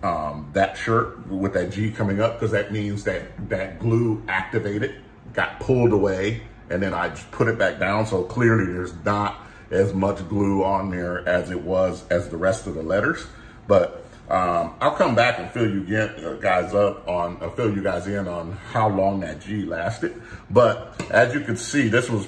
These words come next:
probably the, a great example of why we use the cooling block and what the cooling block is used for, because that G pulling up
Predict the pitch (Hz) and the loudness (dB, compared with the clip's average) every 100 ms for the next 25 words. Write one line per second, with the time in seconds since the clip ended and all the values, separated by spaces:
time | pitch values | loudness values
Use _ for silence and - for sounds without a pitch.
0 | - - 151 143 151 113 104 92 95 - | -10 2 4 6 4 2 -2 -4 -6 -10
1 | - - 101 92 87 - - 95 85 90 | -20 -6 -4 -4 -6 -12 0 0 0 -4
2 | 98 117 139 123 92 95 104 117 82 - | -2 2 2 0 -2 -2 2 2 0 -4
3 | 73 80 90 90 113 117 95 80 92 - | -6 -6 0 4 4 4 2 -2 -6 -10
4 | - 92 87 110 101 90 - 117 117 117 | -8 -6 0 2 2 -2 -2 2 4 6
5 | 117 120 135 - - - 95 104 113 - | 6 6 4 -2 -14 -10 2 4 4 0
6 | - 107 98 101 98 95 90 107 110 110 | 2 2 4 4 4 0 -4 -2 -2 -2
7 | 117 123 151 - - - 104 101 90 87 | 0 2 2 -4 -6 -2 2 2 2 4
8 | 120 101 101 123 131 143 - 127 127 117 | 4 4 -2 -2 0 0 0 0 2 4
9 | 117 147 - | 4 2 -4